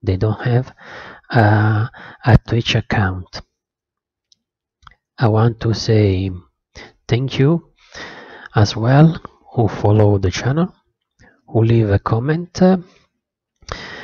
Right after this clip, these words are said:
and, uh, particularly,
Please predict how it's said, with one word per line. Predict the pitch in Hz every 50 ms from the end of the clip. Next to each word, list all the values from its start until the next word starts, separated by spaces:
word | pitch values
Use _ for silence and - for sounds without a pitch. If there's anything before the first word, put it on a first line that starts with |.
| - - - - -
and, | - 127 123 123 120 113 117
uh, | 113 110 107 101 101 101 101 101 95 - - - - - - - - - _ _ _ _ _ _ _ _ - - - - -
particularly, | 123 104 - - - 127 135 127 - - 135 135 127 127 127 123 131 135 151 160 180